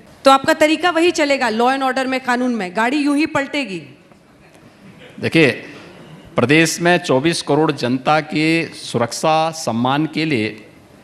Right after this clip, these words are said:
Speaker 2: कानून का राज कैसे स्थापित होगा, ये एजेंसियां तय करेंगी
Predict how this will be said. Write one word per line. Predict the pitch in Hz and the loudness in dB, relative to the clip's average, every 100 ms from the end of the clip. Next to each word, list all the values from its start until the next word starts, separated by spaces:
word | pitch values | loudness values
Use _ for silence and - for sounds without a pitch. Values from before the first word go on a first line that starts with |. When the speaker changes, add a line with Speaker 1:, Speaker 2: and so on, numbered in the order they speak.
| - - - - - - - - - - | -20 -20 -20 -20 -20 -20 -20 -20 -20 -2
Speaker 2:
कानून | - 113 135 160 170 170 | 4 6 6 6 2 0
का | - | 0
राज | 120 135 - - | 4 4 2 0
कैसे | 131 165 | 0 2
स्थापित | 156 - 120 - 147 | -2 -2 -4 -2 -2
होगा, | 131 143 92 92 - - - - - - - | 0 0 -2 -6 -14 -20 -20 -20 -20 -20 -4
ये | 123 | 0
एजेंसियां | 110 110 123 - 143 - - | 2 2 0 2 0 0 0
तय | 127 | 2
करेंगी | 139 143 151 147 175 | 2 0 0 0 -4